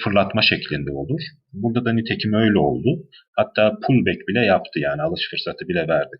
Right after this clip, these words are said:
"Kırdım, geldim." dedi ve tekrar "Yoluma devam ediyorum."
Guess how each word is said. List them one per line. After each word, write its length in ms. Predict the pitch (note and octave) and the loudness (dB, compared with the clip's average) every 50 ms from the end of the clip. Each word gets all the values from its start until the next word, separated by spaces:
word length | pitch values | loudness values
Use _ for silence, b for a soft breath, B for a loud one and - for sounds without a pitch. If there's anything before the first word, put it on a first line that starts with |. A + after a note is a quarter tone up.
| - - | -8 -2
"Kırdım, 640 | - A2+ G#2+ G2+ F2 F2 F#2 A#2 D#3+ F#3+ G3 - - _ _ | 0 0 2 2 0 0 0 2 2 0 -2 -4 -10 _ _
geldim." 560 | G2 A2 G#2+ G#2 G#2 G2+ G2 F#2+ F2+ F2 D#2 | 0 4 6 6 6 4 2 -2 -2 -2 -2
dedi 400 | D2+ D2 D2+ G#2+ C#3 F3+ G3 - B B B B B B B B - | -2 -4 -2 -2 -2 -2 -2 -6 B B B B B B B B -4
ve 100 | G#2 G2+ | -4 -2
tekrar 420 | - C3 A2+ - - A2 A#2 C#3 C3 | -2 -2 -4 -2 0 0 0 2 2
"Yoluma 500 | A#2 G#2+ G2 F2+ F#2+ A2+ D3+ D#3 C3+ A#2+ | 2 0 0 0 0 0 0 0 0 0
devam 380 | G#2 G2+ G#2 G2+ F2+ F2 D#2+ | 0 2 2 2 2 2 -2
ediyorum." 460 | D2 C#2 C2 C#2+ C#2 C#2 D2 C#2+ D2+ | -4 -6 -8 -8 -8 -8 -10 -12 -14